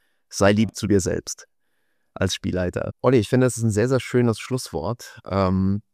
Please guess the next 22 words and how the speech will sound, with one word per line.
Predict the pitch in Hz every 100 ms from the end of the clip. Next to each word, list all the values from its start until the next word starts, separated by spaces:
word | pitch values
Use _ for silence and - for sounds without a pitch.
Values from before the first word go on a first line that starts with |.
| _
danke | 95 123 156 131
an | 123
euch | 113 -
alle, | 117 180 220 -
äh, | 131 123
die | 120 117
ihr | 110
zugehört | 135 139 127 -
habt, | 160 - - -
bei | 110
unseren | 104 107 104
ersten | 95 120 - 113
Malen | 98 101 123 107
dabei | 98 95
zu | 107 139
sein, | 117 113 139 170 160 -
ähm, | 110 107 104 104 104
vielleicht | - 98 -
was | 101 -
mitgenommen | 113 - 131 123
zu | 131 123
haben. | 123 131 143